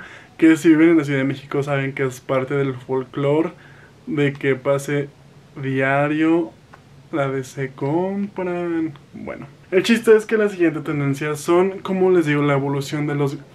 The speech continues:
eh, Grandpa sneakers, que es una versión mucho más cool que a mí personalmente me gusta demasiado. Yo tengo estos Puma que compré hace poco, hace poco les hice el unboxing y es como esta silueta, pues sí, como chunky, pero no se ve tan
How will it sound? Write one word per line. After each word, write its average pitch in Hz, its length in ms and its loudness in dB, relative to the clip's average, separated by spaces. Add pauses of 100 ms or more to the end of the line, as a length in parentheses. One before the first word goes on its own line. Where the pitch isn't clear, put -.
eh, 139 320 -2
Grandpa 143 720 2
sneakers, 175 640 0
que 160 340 0 (800)
es 170 120 0
una 196 120 2
versión 151 320 0
mucho 165 300 0
más 160 160 0
cool 147 320 -4
que - 220 -8 (120)
a 147 60 -8
mí 151 100 -2
personalmente 143 500 -8
me 135 120 -8
gusta 139 240 -10
demasiado. 139 480 -6 (680)
Yo 196 140 4
tengo 214 220 4
estos 202 240 0
Puma 175 300 2
que - 80 -10
compré 147 240 -4
hace 139 100 -6
poco, 170 300 -2
hace 151 140 -6
poco 156 240 -4
les 147 160 -6
hice 156 200 -8 (140)
el 165 120 0
unboxing 175 680 0 (120)
y 202 200 0
es 208 160 4
como 214 200 2
esta 208 180 4
silueta, 151 440 -2
pues 147 220 -4
sí, 143 80 -4
como 139 260 -2 (140)
chunky, 180 720 -2 (560)
pero 160 160 4
no 165 140 6
se 180 120 2
ve 180 140 6 (220)
tan 151 520 2